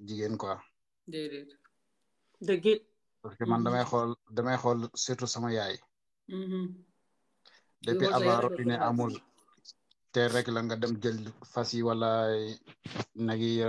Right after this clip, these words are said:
Speaker 1: nga dem roti ci teel yi.
Speaker 2: Mhm.
Speaker 3: Mhm.
Speaker 1: Loolu yëpp ay coono la quoi.
Speaker 3: Mhm.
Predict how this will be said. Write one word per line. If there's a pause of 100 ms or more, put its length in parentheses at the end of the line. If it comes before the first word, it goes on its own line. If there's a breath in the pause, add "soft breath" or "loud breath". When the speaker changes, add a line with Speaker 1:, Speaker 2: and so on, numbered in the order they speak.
Speaker 1:
nga
dem
roti
ci
teel
yi. (460)
Speaker 2:
Mhm.
Speaker 3:
Mhm. (760)
Speaker 1:
Loolu
yëpp
ay
coono
la
quoi. (840)
Speaker 3:
Mhm.